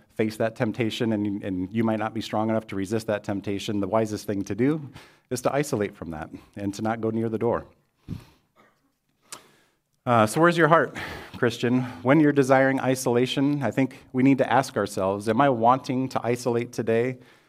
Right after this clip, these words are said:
for selfish reasons? Or am I needing to isolate today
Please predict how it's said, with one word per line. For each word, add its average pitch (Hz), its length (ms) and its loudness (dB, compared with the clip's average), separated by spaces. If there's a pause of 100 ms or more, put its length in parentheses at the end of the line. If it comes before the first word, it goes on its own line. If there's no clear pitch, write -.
(120)
for 113 100 -4
selfish 135 440 -2
reasons? 165 540 -6 (640)
Or 131 80 4
am 127 100 8
I 127 60 6
needing 143 440 4
to 107 140 -2
isolate 101 460 -4
today 95 460 -4